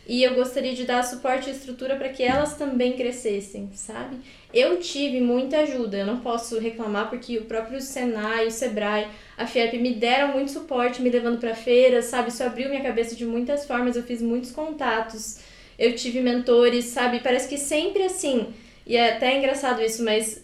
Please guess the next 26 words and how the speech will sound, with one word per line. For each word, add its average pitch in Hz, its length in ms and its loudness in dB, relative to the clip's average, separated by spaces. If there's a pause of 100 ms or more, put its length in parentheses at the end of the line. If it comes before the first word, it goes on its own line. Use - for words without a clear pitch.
(100)
a 240 120 -2
Ovelha 262 240 6
Negra 269 280 4
parece 277 240 4
que 302 60 0
ela 269 120 2
tinha 339 260 -2
que 339 60 -2
existir 277 720 -2
até 226 280 0
hoje, 226 600 4 (260)
e 226 60 0
a 233 60 4
missão 262 340 2
é 269 100 4
muito 254 220 0
maior, 240 440 2
porque 269 180 -8
sempre 359 380 -2
na 320 180 2
hora 294 120 4
que 285 80 2
eu 262 100 0
precisei 247 440 0
apareceu 285 420 0
alguém, 185 360 0